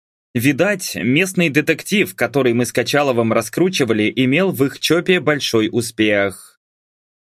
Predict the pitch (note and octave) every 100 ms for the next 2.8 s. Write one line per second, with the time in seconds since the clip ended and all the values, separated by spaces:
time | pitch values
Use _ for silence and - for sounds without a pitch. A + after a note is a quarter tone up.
0 | _ - A2+ D3+ A3 F#3+ F3 F#3 - -
1 | _ _ _ _ G#2 A#2+ B2 F#3+ G3 F#3
2 | A#2+ A#2+ A#2+ A#2+ G#2 G2 F#2